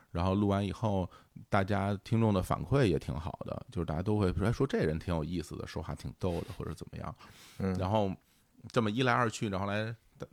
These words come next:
Speaker 1: 嗯，他们也觉得挺好的，然后就，就经常叫我去。然后后来干脆我就加入到了那个《大内密探》整个的这个主播阵容里面去。那其实这是我跟播客的最初的接触。
Speaker 2: 所以这个时候是算是一个兼职状态。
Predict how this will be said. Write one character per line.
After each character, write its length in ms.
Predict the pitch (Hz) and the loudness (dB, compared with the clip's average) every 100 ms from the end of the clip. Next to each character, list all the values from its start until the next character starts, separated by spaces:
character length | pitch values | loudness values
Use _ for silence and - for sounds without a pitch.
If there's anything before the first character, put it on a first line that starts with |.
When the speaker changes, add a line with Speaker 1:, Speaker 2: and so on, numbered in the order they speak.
| - | -10
Speaker 1:
嗯， 100 | 90 | -10
他 160 | - | -4
们 120 | 285 208 | 0 2
也 60 | |
觉 120 | 85 | 2
得 100 | 82 | 0
挺 180 | 85 80 | 0 -2
好 200 | 82 71 | -2 -4
的， 120 | - 76 | -6 -6
然 80 | |
后 60 | 76 | -4
就， 280 | 85 82 78 - - _ _ | -2 -4 -4 -10 -20 _ _
就 120 | - | -8
经 180 | - 107 | -4 -2
常 160 | 87 80 | -2 0
叫 140 | 92 | 0
我 100 | - | -2
去。 320 | - - 123 - _ - | -4 -2 -2 -2 _ -8
然 140 | - | -6
后 20 | |
后 160 | 71 107 | 0 4
来 240 | 78 87 98 | 4 4 2
干 180 | 113 120 | 0 2
脆 140 | 117 | 2
我 100 | 87 | 0
就 100 | - | -2
加 220 | - 104 | 0 2
入 160 | 190 202 | 2 0
到 160 | 80 | 0
了 100 | 67 - | -2 -6
那 60 | - | -8
个 100 | - | -8
《大 120 | - | -8
内 80 | 76 | -8
密 100 | - | -6
探》 160 | - - | -8 -8
整 100 | - | -8
个 200 | - 78 | -6 -6
的 100 | 71 | -4
这 160 | 60 60 | -6 -8
个 140 | - - | -12 -14
主 120 | - | -10
播 160 | - 87 | -4 -2
阵 160 | 160 | 0
容 160 | 165 71 | 0 -4
里 120 | 65 - | -8 -12
面 80 | - | -14
去。 200 | - - - - - - - | -12 -12 -14 -20 -20 -20 -6
那 100 | 101 | -4
其 160 | - 107 | -2 -2
实 80 | |
这 180 | 120 160 | 4 4
是 120 | 110 | 6
我 340 | 92 - 50 - - _ - | 2 -2 -6 -10 -18 _ -6
跟 120 | 90 | -4
播 200 | 98 98 | 0 0
客 180 | - 90 | 0 0
的 80 | 85 | 0
最 160 | 98 | 0
初 220 | - 113 | 0 0
的 100 | 110 | 0
接 220 | 92 147 127 | 0 0 0
触。 260 | - - | -2 -2
Speaker 2:
所 80 | - | 0
以 60 | 170 | 4
这 140 | 247 | 6
个 100 | 135 | 8
时 80 | 117 | 10
候 160 | 117 113 | 10 8
是 60 | |
算 260 | 120 147 120 | 6 6 8
是 140 | 127 | 6
一 80 | 123 | 6
个 160 | 131 113 | 6 4
兼 340 | - 156 180 | 8 10 10
职 180 | 160 90 | 8 6
状 220 | 101 87 | 6 4
态。 280 | - 82 | 2 -2